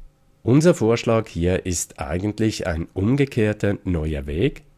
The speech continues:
Wir werden nicht aus reinen Volltonfarben ein Logo kreieren in Farbe, sondern man geht anhand eines Silabbfächers und definiert eine Farbe,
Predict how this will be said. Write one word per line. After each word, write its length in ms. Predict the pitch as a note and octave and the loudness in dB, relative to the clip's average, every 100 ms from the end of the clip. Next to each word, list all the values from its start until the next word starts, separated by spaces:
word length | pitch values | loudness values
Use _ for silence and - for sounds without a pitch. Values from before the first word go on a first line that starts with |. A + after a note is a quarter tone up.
| _ | _
Wir 260 | F#2 F2+ E2+ | -6 -4 0
werden 400 | F#2 F#2 F2 G2 | 0 0 2 2
nicht 420 | D#3+ - - - _ | 2 0 -10 -20 _
aus 400 | E2+ F2 - - | -2 0 -2 -4
reinen 380 | D2+ F2+ B2+ B2 | -2 0 0 0
Volltonfarben 1080 | F#2 F#2 A2 G#2+ G#2 G2+ F2+ F2 F2 G2 - _ _ _ _ _ | 0 -2 -2 -2 -2 0 0 0 0 -2 -4 _ _ _ _ _
ein 220 | - F#2+ F2+ | 0 2 4
Logo 560 | G2 G#2 G#2 F#2+ F#2 - | 4 4 4 2 0 -10
kreieren 600 | - F2 D2+ D#2 A#2+ E3+ | -2 -2 0 0 2 2
in 220 | D#3 C#3+ | 2 2
Farbe, 480 | D3 A#2 A#2 C3+ D#3 - - - _ _ | 4 4 4 4 0 -2 -18 -20 _ _
sondern 360 | - A2+ D3 | 2 4 6
man 180 | D3 B2 | 4 2
geht 380 | G#2+ G#2+ B2+ - | 4 4 2 -2
anhand 560 | G2+ E2 E2+ G#2+ C3 F#2 | -2 0 0 2 4 4
eines 440 | F2 E2+ - - - | 4 0 -4 -8 -14
Silabbfächers 1120 | - - A2+ D3 C#3+ - C3 B2 - B2+ B2+ - - | -6 -2 2 2 2 2 2 2 0 0 -2 -12 -2
und 320 | G2 A2 - | 2 2 2
definiert 600 | F#2 F#2 F2+ F2 G#2+ A2+ | 0 0 -2 0 0 0
eine 260 | F#2 E2 E2 | -2 -2 -2
Farbe, 480 | - C#2 G2 C#3 | -4 -2 0 2